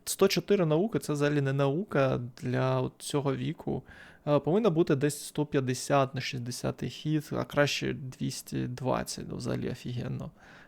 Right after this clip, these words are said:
Ну, мабуть, на шістдесятий хід такого неможливо зробити, але все одно. М, ось витрачаю титули на Рейну, продовжую її вкачувати. Ну, там, здається, непогана прокачка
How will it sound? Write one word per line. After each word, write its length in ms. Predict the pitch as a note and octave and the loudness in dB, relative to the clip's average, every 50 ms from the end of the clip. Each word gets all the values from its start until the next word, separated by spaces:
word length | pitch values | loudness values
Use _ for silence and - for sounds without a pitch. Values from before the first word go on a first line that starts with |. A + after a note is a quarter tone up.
| - _ | -8 _
Ну, 60 | D#3+ | -2
мабуть, 200 | D#3+ D3 D3+ D3+ | 0 2 2 0
на 60 | D3+ C3 | 0 -2
шістдесятий 480 | - - C3 B2 - - C#3+ - - | -2 -4 -4 -4 -4 -4 -4 -4 -4
хід 220 | - - C#3 B2+ - | -4 -4 -4 -4 -4
такого 240 | - B2+ - C3+ | -8 -6 -4 -4
неможливо 420 | B2+ C3 C3 C3+ B2+ - A#3 A#3+ F3 | -2 -2 -4 -4 -4 -2 -2 -2 -2
зробити, 360 | E3+ F3 E3 D3+ C#3+ C#3+ - | -2 -2 -2 -2 -2 -2 -2
але 120 | - D#3+ D#3+ | -4 -6 -6
все 160 | D3+ - C#3 | -4 -4 -4
одно. 260 | C3 A#2 A#2+ - - - - - - - - - - - - - | -2 -2 -4 -6 -8 -10 -14 -20 -20 -18 -18 -20 -20 -14 -6 -6
М, 140 | D3+ C#3+ - - | -4 -4 2 4
ось 280 | F#3+ F#3 - - - | 4 4 4 4 0
витрачаю 720 | E3 C3+ D3 E3 D#3 - D#3+ D3 - - F3+ E3+ D#3+ D3+ C#3+ | 0 0 0 2 2 4 4 4 6 8 8 10 10 8 6
титули 460 | C#3+ - - D#3+ - - C#3+ C#3 C3+ | 4 0 0 0 2 4 4 4 6
на 140 | C3 C#3 - | 4 4 6
Рейну, 380 | - A3+ C4 C#4 C4+ B3+ A#3 | 6 6 4 4 2 0 0
продовжую 540 | A#3 - G3+ G3 G#3 G#3 G3+ F3+ F3+ F#3 F3+ | 2 2 4 4 4 4 4 6 6 6 6
її 100 | F3+ F3+ | 6 2
вкачувати. 760 | E3+ - - F3 E3 D#3+ - - D#3+ D3+ D3 C#3+ - C#3+ C#3 - - - - - - - | 0 2 4 4 4 4 4 2 2 2 2 4 2 0 0 0 -6 -14 -18 -10 -8 -2
Ну, 60 | D3+ | 2
там, 180 | - A#3 B3+ | 4 4 4
здається, 320 | A#3+ A#3 G#3+ G#3+ G#3 - G3 | 6 6 6 4 6 4 2
непогана 480 | F3+ F3+ - F3+ F3+ G3 - D#3+ D3 | 2 4 4 4 6 6 8 6 6
прокачка 960 | C3+ - C#3+ C3+ - D3+ E3 G3+ - - - E3 C#3+ C3 C3 C3 C3 C3 C3 | 6 6 2 2 4 2 2 2 2 0 2 4 4 6 6 6 4 2 0